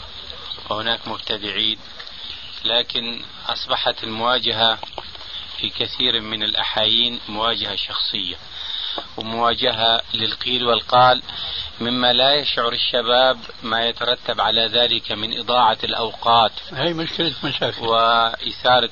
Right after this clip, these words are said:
Speaker 1: كثير من ال-، الحقد بينهم. هذه مسألة لا يتنبهون لها، وهم يعني لا نشك أن معهم الحق، لكن كثير من الشباب عندما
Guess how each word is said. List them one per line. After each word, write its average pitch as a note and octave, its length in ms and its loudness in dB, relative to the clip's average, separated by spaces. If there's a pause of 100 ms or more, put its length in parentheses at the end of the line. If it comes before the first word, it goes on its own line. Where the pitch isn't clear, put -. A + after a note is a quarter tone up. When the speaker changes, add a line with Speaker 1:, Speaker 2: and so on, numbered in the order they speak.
Speaker 1:
كثير A#2+ 640 -2 (420)
من A#2 340 -4
ال-، A2 720 -6
الحقد A#2 500 -2
بينهم. B2 680 -2 (960)
هذه D3+ 240 2
مسألة D3+ 380 0
لا D#3 220 6
يتنبهون A#2+ 680 0
لها، G2 280 0 (640)
وهم D3 440 0 (460)
يعني A2 500 -2
لا C#3 180 4
نشك D#3 400 -2
أن B2 200 -2
معهم A#2+ 380 4
الحق، - 460 0 (560)
لكن A2+ 320 0
كثير C#3 360 -4
من C#3+ 200 -2
الشباب B2+ 460 0
عندما B2 500 0